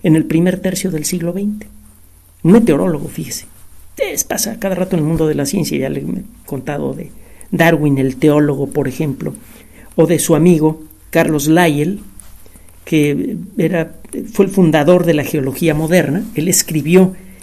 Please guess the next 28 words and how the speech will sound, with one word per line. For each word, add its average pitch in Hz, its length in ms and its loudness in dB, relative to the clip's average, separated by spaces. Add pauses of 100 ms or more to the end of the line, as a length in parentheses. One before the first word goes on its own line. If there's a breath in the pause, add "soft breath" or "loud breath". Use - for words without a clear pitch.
el 135 140 0
primer 156 420 2
libro 170 380 2
de 147 100 -4
geología 127 640 -2
moderna 151 340 -2
y 156 40 -4
se 147 120 -2
llama 139 180 -2
así, 165 160 -4
Principios 139 500 -4
de 143 80 0
Geología, 147 420 -2
y 143 120 -4
el 143 100 -4
señor 139 340 -6
era 147 140 -6
abogado. 202 340 0 (460 loud breath)
Bueno, 143 160 0 (1300 soft breath)
eh, 247 420 2 (1600)
cuando 220 280 8
aparece 254 420 6
la 214 160 4
teoría 196 280 4
de 202 100 0
la 156 140 0
deriva 170 420 -2
continental, 156 920 -2